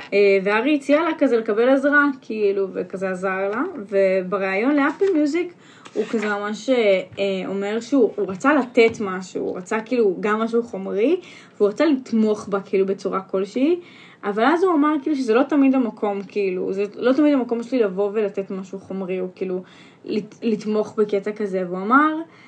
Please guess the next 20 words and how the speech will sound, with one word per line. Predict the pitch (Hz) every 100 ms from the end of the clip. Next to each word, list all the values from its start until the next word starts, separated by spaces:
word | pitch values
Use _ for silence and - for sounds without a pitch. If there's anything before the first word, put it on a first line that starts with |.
| - - -
שלפעמים, | - 208 202 180 196 202 269 320 320 339 381 - _ _ -
אה, | 220 202 196 190 190 190 - _ 185
אה, | 196 190 185 180 175 175
כש-, | - - 196 -
כש-, | -
כשאתה, | 196 190 - 196
כשאתה | 196 - 202 196
מקשיב | 190 185 - 269 269
לבעיה | 269 220 185 190 220
של | 240 294
חבר, | 277 220 196 202 202 220
כאילו, | 220 208 214 247 277 - - - - - -
אז | 196 190 - _ _ _ - -
לא | 233 262
להפוך | 285 262 233
את | 240
זה |
למשהו | 214 202 208
שקשור | 208 208 202 196
אליך, | 202 196 196 -